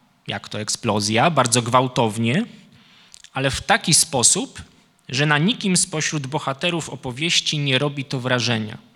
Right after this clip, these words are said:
Lecz właśnie dlatego tym większe jest zaskoczenie czytelników. Oddajmy jeszcze raz głos Güntherowi Andersowi.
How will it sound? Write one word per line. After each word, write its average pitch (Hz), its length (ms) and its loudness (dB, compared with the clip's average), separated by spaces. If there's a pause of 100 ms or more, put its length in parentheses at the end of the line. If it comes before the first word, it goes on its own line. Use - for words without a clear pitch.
(1120)
Lecz 120 200 -4
właśnie 135 400 0
dlatego 127 540 -2
tym 131 260 -4
większe 139 380 0
jest 139 200 -4
zaskoczenie 139 600 -2
czytelników. - 840 -2 (2000)
Oddajmy 147 500 0
jeszcze 135 360 2
raz - 520 4
głos 123 480 2 (340)
Güntherowi 120 800 -2 (600)
Andersowi. 123 680 2